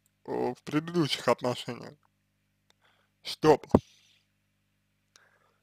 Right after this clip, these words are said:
совсем не просто так. И у меня к вам соответствующий вопрос.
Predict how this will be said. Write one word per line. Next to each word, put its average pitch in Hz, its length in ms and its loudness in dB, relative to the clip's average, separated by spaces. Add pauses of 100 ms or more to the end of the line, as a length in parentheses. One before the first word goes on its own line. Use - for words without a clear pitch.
(500)
совсем 139 480 2
не 147 120 -4
просто - 360 -14
так. - 340 -12 (3250)
И 127 380 -2 (140)
у 135 100 -4
меня 147 340 -2
к - 100 -18
вам 127 220 4 (640)
соответствующий 120 880 -4
вопрос. 180 460 -2